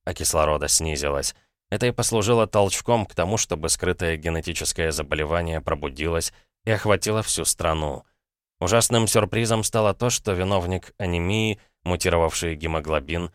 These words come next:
оказался в крови семидесяти процентов американцев.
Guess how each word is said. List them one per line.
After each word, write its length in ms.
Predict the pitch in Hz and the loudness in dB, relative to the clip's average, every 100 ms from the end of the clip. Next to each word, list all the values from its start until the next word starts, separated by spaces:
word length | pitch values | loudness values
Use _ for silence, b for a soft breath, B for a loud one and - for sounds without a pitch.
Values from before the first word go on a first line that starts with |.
| _ _ _ | _ _ _
оказался 560 | 90 110 110 131 127 | 0 2 4 4 4
в 80 | 117 | 0
крови 340 | - 104 95 120 | -2 -2 0 0
семидесяти 640 | - 101 104 101 101 95 | 0 0 0 -2 -2 -2
процентов 580 | 90 85 - 82 78 - | -2 -2 0 -2 -2 -2
американцев. 800 | 85 82 80 90 78 69 69 - | 0 0 -2 -2 0 -2 -6 -8